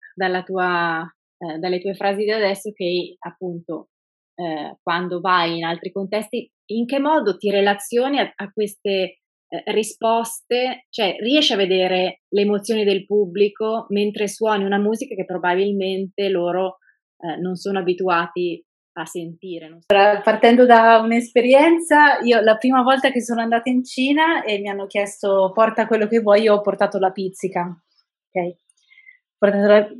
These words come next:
Speaker 2: con, col violoncello e il testo in italiano che doveva essere imparato da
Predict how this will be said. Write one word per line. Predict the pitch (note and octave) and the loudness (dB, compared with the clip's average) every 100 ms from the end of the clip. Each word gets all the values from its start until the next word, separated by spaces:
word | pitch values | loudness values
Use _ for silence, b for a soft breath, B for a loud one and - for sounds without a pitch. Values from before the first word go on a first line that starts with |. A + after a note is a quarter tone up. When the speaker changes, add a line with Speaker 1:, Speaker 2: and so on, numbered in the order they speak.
| - | -20
Speaker 2:
con, | - G#3+ G#3+ G#3+ G#3+ A3+ A3 G#3+ | -6 2 4 6 6 6 4 2
col | - G#3 | -2 -2
violoncello | G3 G#3+ A3 A#3 B3 C4+ | 2 2 4 6 6 8
e | A3 G3 | 6 4
il | G3 | 2
testo | F#3+ A#3+ A#3+ A3+ | 2 2 2 0
in | |
italiano | G3+ G3 G3 G3 A3+ C4 | 0 2 2 2 2 2
che | A3 | -2
doveva | F3+ F3+ F3+ F3+ F#3 - | -2 -2 2 2 2 0
essere | F#3+ F3 F#3+ F3+ | -4 -4 0 2
imparato | F3+ F#3+ E3+ G3 F#3 F#3+ A3 A3 A3 - | 4 2 2 4 6 6 4 4 2 0
da | F#3 F3+ F3+ F3+ | 0 2 4 2